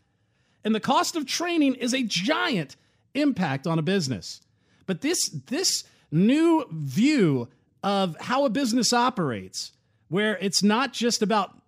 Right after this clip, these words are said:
making money and innovating, it's about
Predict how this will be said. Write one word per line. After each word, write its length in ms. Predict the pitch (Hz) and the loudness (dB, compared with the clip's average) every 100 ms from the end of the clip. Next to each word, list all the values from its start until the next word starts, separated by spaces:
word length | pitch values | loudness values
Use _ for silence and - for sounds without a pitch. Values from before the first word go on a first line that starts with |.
| _ - | _ -4
making 420 | 180 220 214 185 | -2 0 2 4
money 400 | 185 196 190 165 | 4 2 0 -2
and 400 | 135 151 143 131 - _ | -4 0 0 0 -6 _
innovating, 760 | 220 233 196 190 190 185 180 175 | 0 2 2 0 0 2 0 0
it's 280 | 151 143 - - | -2 -4 -6 -4
about 380 | 143 156 156 | -2 2 0